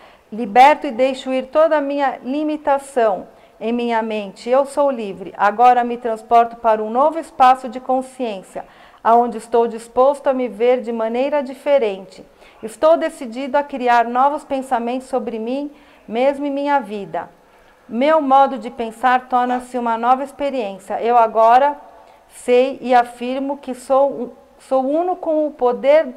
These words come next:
da prosperidade do universo. Assim prospero de inúmeras maneiras. Está diante de mim a totalidade das possibilidades. Mereço vida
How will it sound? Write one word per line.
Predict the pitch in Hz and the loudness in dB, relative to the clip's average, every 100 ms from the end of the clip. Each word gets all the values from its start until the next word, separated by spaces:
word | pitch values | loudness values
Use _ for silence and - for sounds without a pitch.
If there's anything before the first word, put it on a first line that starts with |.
| - | -6
da | 196 220 | 0 0
prosperidade | - 294 330 330 311 277 226 269 277 240 | 0 2 2 2 -8 -6 2 2 2 -2
do | 277 | -6
universo. | 269 220 190 151 - - - - - - | -4 -2 -2 -2 -6 -20 -20 -20 -12 -2
Assim | 262 254 359 | -2 -2 -6
prospero | 359 320 320 - 269 277 285 302 - - - | -2 -2 -2 2 4 4 2 -2 -12 -20 -14
de | 196 | -6
inúmeras | 262 262 302 311 311 285 | -4 -2 0 2 2 2
maneiras. | 302 285 233 190 160 165 - _ _ _ _ _ _ _ - | -2 -2 -4 -6 -8 -12 -14 _ _ _ _ _ _ _ -20
Está | - - 254 262 | -20 0 4 4
diante | 202 240 269 269 240 | 2 0 0 0 -8
de | 233 | -8
mim | 226 247 262 | -6 -2 0
a | |
totalidade | 254 254 254 233 226 240 262 262 | 0 0 0 -2 0 2 2 0
das | 220 240 240 | 0 0 0
possibilidades. | 311 349 349 294 285 294 226 196 165 185 | 2 2 0 -8 -8 -4 0 2 0 -4
Mereço | 220 233 233 269 277 262 | -4 -2 2 0 -2 -10
vida | 208 220 277 254 302 | -10 -10 -6 -4 -4